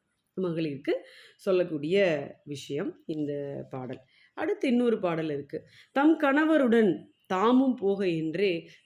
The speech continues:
சாதகரை கேட்பாரே தடவி பார்ப்பார். எங்கணவர் கிடந்த இடம் எங்கே என்று, என்று இடாகினியை கேட்பாரை காண்மின் காண்மின்." இடாகினி அப்படிங்கிறது ஒரு பேய். ம்,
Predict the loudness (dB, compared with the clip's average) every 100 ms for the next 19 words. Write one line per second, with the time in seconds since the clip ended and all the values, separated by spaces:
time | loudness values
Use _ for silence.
0 | -2 2 4 4 4 4 2 0 0 0
1 | 0 2 2 0 -2 0 -2 -4 -10 -10
2 | -8 -10 -12 -20 -6 2 4 4 4 4
3 | 2 0 0 2 2 2 4 4 4 4
4 | 4 4 4 4 0 -4 -2 0 4 4
5 | 2 -2 -2 -2 2 4 4 4 6 6
6 | 4 0 -2 -2 -4 -2 -2 -4 -8 -4
7 | -2 -4 -6 -12 -10 -10 -12 _ -20 -4
8 | 2 4 4 6 6 6 6 4 0 -4
9 | 2 2 2 0 2 2 0 -4 -6 -4
10 | -4 -4 -6 -6 -4